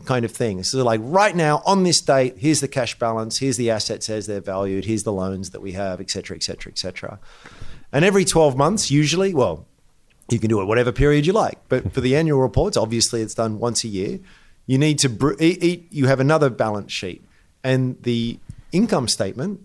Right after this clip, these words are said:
the profit and loss statement, just bridges, it shows you how equity has changed throughout the year, which is the difference between assets and liabilities. And then the cash flow statement tells you how the cash has changed.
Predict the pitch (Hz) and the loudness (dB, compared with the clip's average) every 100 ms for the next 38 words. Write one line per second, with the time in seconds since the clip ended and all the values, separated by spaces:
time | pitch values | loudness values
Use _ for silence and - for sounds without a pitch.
0 | _ - 113 139 127 123 107 139 - 123 | _ -6 -2 0 0 0 0 0 0 0
1 | 104 87 90 - _ _ _ _ _ - | -6 -8 -12 -14 _ _ _ _ _ -2
2 | 160 143 104 113 143 180 156 143 123 113 | 0 0 -4 0 2 2 0 0 0 -2
3 | 131 - 165 220 240 226 151 135 - 117 | -4 -2 0 0 0 -2 0 0 0 -4
4 | - 135 101 92 - 110 90 85 - - | -2 -2 -2 -2 -4 -6 -6 -10 -12 -14
5 | - 117 104 90 101 90 87 - - - | -10 -6 -4 -6 -6 -6 -8 -12 -20 -20
6 | _ _ - 117 - 104 113 120 113 - | _ _ -12 -6 -4 -2 0 -2 -4 -6
7 | 110 101 101 - 104 - 98 92 95 101 | -4 -2 -2 -2 -4 -8 -6 -4 -4 -4
8 | 90 85 - - _ _ _ _ _ - | -6 -10 -14 -18 _ _ _ _ _ -2
9 | 135 139 131 196 233 - 127 - 113 113 | 0 2 2 2 2 2 2 2 0 0
10 | - 131 123 131 131 - 175 - 147 - | 0 0 2 0 -2 -2 -4 -2 -6 -6
11 | 87 82 - | -8 -10 -16